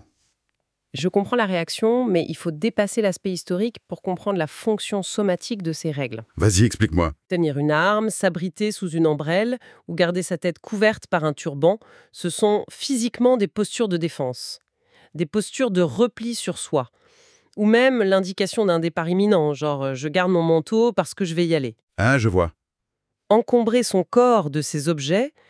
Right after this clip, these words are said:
Speaker 1: ça signale à notre cerveau reptilien qu'on est sur nos gardes,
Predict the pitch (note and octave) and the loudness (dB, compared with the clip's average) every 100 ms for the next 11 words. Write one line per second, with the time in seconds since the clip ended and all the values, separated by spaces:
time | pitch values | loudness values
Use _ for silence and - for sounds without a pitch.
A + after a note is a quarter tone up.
0 | _ _ - E3 - D4+ C#4+ C4+ A3+ E3+ | _ _ -6 -2 0 4 4 6 4 4
1 | E3 - E3 - F3+ F3 D#3+ A3 - - | 2 -2 -4 0 0 0 0 0 -2 -6
2 | E3 F3 A#3+ - - - - G3 F#3 - | 0 2 2 -2 -20 -20 0 2 2 2
3 | G#3+ F#3+ E3+ D3 C3+ B2 | 0 2 2 0 -2 -10